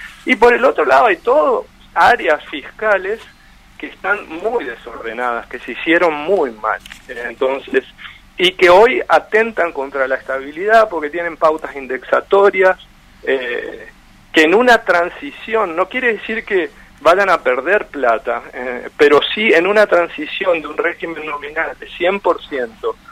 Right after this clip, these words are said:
a un régimen menos, menos acelerado en inflación, eh, va a causar muchísimos problemas. Entonces,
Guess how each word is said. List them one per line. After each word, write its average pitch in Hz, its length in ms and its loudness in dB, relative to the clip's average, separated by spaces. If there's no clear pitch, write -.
a 131 100 0
un 147 160 2
régimen 156 600 0
menos, 139 880 -2
menos 147 380 -6
acelerado 147 640 2
en 127 80 -6
inflación, 131 600 -6
eh, 135 180 -2
va 143 160 -4
a 220 40 -4
causar 196 340 -6
muchísimos 170 540 -12
problemas. 113 540 -8
Entonces, 147 400 0